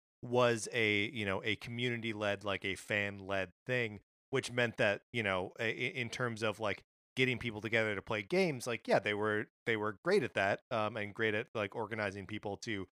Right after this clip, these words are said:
get together and have these tournaments, but with, like, a total lack of, uh, like, oversight or, like you say, an adult in the room or someone who, you know, just agrees to be responsible,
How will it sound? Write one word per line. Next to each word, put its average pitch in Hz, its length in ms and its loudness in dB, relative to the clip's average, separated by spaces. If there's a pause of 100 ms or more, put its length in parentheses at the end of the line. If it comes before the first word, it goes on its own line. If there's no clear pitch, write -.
(240)
get 113 160 -4
together 104 400 0
and 90 100 -6
have 98 180 -2
these 95 140 -10
tournaments, 135 540 -4 (360)
but 139 200 0
with, 127 180 -2
like, 123 140 4
a 110 100 4
total 123 400 -2
lack 101 240 2
of, 95 380 -4
uh, 107 280 2
like, 101 280 -4
oversight 107 580 0
or, 104 300 -2 (100)
like 104 220 -6
you 101 100 -8
say, 98 240 -2
an 92 80 -8
adult 92 380 -6
in 98 140 -6
the 95 60 -8
room 92 340 -6 (300)
or 160 100 4
someone 196 280 4
who, 135 320 0 (100)
you 131 120 0
know, 113 80 2
just 104 180 -6
agrees 120 400 -4
to 123 120 -8
be 110 140 -4
responsible, 101 840 -4